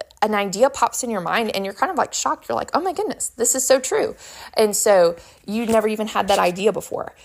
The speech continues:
but because you're writing, you're producing these thoughts. And so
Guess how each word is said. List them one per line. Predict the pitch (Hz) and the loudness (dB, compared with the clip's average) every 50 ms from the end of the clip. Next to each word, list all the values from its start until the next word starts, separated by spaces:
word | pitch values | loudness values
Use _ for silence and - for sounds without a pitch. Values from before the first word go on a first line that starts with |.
| _ _ | _ _
but | - 185 | -2 -2
because | 190 185 - 214 196 | -2 -2 -2 -2 0
you're | 196 185 | 0 0
writing, | 170 170 175 214 247 220 202 175 165 165 185 - - _ _ _ | 2 4 2 2 2 2 -2 -4 -4 -8 -10 -14 -20 _ _ _
you're | - 185 190 | -4 -2 -2
producing | 190 - 214 190 180 180 185 196 185 - 165 160 151 | -2 -4 -6 -6 -6 -6 -6 -4 -4 -4 -6 -6 -6
these | 143 156 - | -6 -6 -2
thoughts. | - - 160 - - - - - - - - - - - - | 0 0 0 0 -2 -2 -4 -4 -4 -4 -8 -18 -16 -6 -4
And | 208 202 196 | -2 -2 -2
so | - - 220 196 185 180 175 | 2 4 6 6 6 6 4